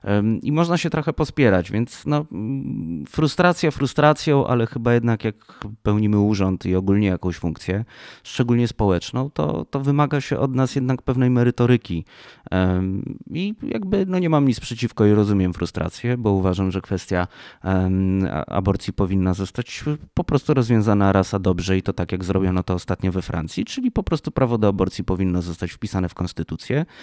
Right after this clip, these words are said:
To jest mój osobisty pogląd, y, na tę sytuację, ale podkreślę tylko państwu, że,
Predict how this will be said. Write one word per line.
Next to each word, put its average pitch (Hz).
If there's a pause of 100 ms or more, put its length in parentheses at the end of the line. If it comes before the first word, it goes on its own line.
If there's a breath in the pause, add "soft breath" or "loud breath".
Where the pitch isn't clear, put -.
(220 loud breath)
To 98
jest 90
mój 87
osobisty 85
pogląd, 85 (380)
y, 82
na 101
tę 104
sytuację, 147
ale 143
podkreślę -
tylko 110
państwu, 98
że, 95